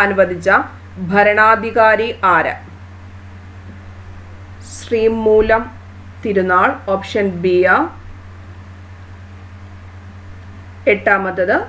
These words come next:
തൃശ്ശൂരിൽ നെടുങ്കോട്ട പണിത ദിവാൻ ആര്? രാജ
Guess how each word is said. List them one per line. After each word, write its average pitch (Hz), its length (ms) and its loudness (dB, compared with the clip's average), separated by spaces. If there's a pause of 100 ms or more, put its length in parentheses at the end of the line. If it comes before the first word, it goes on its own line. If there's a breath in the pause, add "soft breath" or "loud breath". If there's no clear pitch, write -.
(160)
തൃശ്ശൂരിൽ 254 580 0 (240)
നെടുങ്കോട്ട 247 640 4 (140)
പണിത 208 260 2 (460)
ദിവാൻ 220 400 2 (260)
ആര്? 156 220 2 (2750)
രാജ 202 400 4